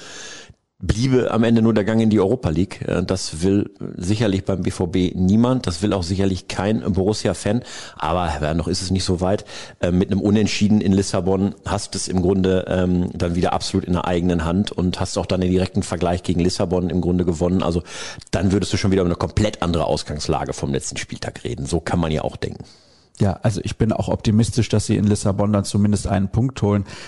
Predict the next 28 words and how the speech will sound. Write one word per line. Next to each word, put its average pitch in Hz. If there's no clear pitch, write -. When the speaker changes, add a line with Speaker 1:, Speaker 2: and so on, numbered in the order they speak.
Speaker 2:
Das 123
sind 131
ja 127
eigentlich 110
auch 104
die 107
Do-or-Die-Spiele, 110
die 104
du 101
haben 117
willst 101
als -
Sportler. -
Speaker 1:
Genau, 78
und 82
wenn 101
nicht 107
noch 113
mehr 107
Pech -
beim 87
B 85
V 90
B 92
in 85
puncto 95
Verletzungen 90
zusammenkommt, 92